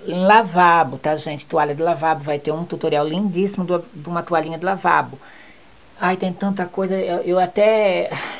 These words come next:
Como é que eu vou dizer? Eu fico sem palavras, porque o babado se faz em fronha, se faz em avental, é, toalhas de banho. Então, é, é, a infinidade é grande, gente. Então, hoje eu passei rapidinho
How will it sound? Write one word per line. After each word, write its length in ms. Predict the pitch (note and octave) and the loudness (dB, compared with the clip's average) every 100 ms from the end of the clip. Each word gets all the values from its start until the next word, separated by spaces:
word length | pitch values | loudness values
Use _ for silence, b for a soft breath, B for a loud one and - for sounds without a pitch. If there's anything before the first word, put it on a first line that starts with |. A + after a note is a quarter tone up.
| B B - | B B -6
Como 140 | F3 | -2
é 60 | G3+ | 0
que 60 | |
eu 60 | G3 | 0
vou 100 | F#3+ | -2
dizer? 340 | F3 G3 F3+ | -4 -2 0
Eu 100 | F3 | 0
fico 180 | E3+ G3+ | -2 -4
sem 160 | G3+ A#3 | -2 2
palavras, 640 | A3 G#3+ A3 C4 G3 F3 | 6 8 6 4 0 -4
porque 460 | - F#3 - G3 F#3+ | -4 -8 -2 0 0
o 160 | D#3+ | 2
babado 540 | E3+ E3+ D#3 F#3+ A3 - | 6 6 8 8 8 4
se 160 | - | -8
faz 240 | F#3+ F#3 F#3 | 2 4 4
em 120 | G3+ | -2
fronha, 580 | G3 G#3 F#3+ F3 D#3+ E3+ | -2 2 2 2 -4 -10
se 160 | - F#3 | -8 -2
faz 280 | F#3 F3 | 0 0
em 120 | F#3 F3 | 0 -2
avental, 800 | E3 F3+ F3 - G3 D#3+ D#3 D#3+ B B B B B | -2 -4 -4 4 6 6 4 -2 B B B B B
é, 500 | - D#3+ E3 E3+ D#3+ - | 0 2 2 2 0 2
toalhas 460 | F3+ F3+ F3 E3+ | 6 6 6 2
de 100 | D#3 | 0
banho. 420 | D#3 D#3+ F#3 F3+ F3 | 2 8 8 6 0
Então, 340 | F3 G#3+ A#3 | 0 2 2
é, 220 | B3 - | 0 4
é, 260 | G#3 A#3 B3 | 6 6 6
a 120 | A3 | 2
infinidade 580 | C4 - B3 G#3+ G3 G#3 | -2 -2 0 2 4 4
é 60 | |
grande, 380 | B3 G#3 D3+ B2 | 2 0 -2 -6
gente. 360 | B2+ C3 B2 D3 | -8 -8 -8 -10
Então, 340 | D3+ F#3+ G3 E3 | -4 -2 -2 2
hoje 460 | D3 D3 D3+ E3 | 4 6 4 2
eu 40 | F#3+ | -2
passei 360 | F3 - E3+ | -4 -6 -8
rapidinho 1200 | D3+ C3+ C#3 F3+ A#3+ B3+ G#3+ F3 F#3+ F#3 G3 A#3+ | -8 -8 2 4 4 0 -6 -2 -2 -2 -4 -6